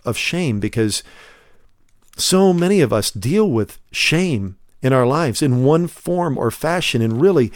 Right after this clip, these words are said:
it has its root to the fall in the garden when Adam and Eve, uh, disobeyed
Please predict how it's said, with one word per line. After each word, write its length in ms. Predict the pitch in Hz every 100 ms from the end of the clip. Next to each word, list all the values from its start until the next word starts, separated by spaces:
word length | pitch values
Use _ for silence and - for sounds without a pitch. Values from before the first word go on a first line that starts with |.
| - -
it 120 | -
has 380 | - 180 160 -
its 260 | 143 123 135
root 500 | 117 185 170 - - - -
to 140 | - 127
the 100 | 113
fall 640 | - 139 165 147 95 95 - -
in 140 | 120
the 100 | 110
garden 400 | 104 127 143 104
when 180 | 98 101
Adam 360 | - 117 135 113
and 100 | 104
Eve, 300 | 117 113 - - - - -
uh, 80 | - - - - - - -
disobeyed 880 | 127 143 131 107 117 139 98 85